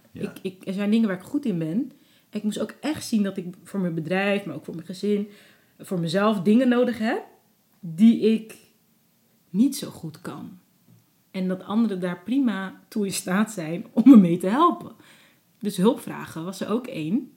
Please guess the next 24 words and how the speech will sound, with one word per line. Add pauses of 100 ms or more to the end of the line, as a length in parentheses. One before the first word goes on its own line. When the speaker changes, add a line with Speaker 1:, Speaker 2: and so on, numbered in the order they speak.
Speaker 2:
En
mezelf
ook (480)
niet
kleiner
maken
of
minder
maken
omdat
ik
hulp
nodig
heb. (340)
Dus
die
was
heel
belangrijk. (960)
Speaker 1:
En
met
je
eigen
bedrijf?